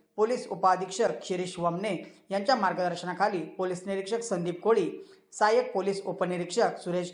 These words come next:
गागरे, पोलीस हेड कॉन्स्टेबल निजाम शेख, संदीप बोटे, पोलीस कॉन्स्टेबल रशीद शेख, अंबादास वाघ,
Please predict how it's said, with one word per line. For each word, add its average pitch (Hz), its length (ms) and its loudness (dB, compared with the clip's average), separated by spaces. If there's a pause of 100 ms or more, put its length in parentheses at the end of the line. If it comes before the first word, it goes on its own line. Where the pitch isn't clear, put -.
(100)
गागरे, 170 520 0 (240)
पोलीस 190 340 -2
हेड 175 100 -2
कॉन्स्टेबल 180 500 2 (160)
निजाम 180 360 -2
शेख, 214 340 -2
संदीप 180 380 -4
बोटे, 180 500 -2 (260)
पोलीस 240 300 0
कॉन्स्टेबल 202 440 2
रशीद 175 320 -4
शेख, 196 480 0
अंबादास 175 440 4
वाघ, 196 240 4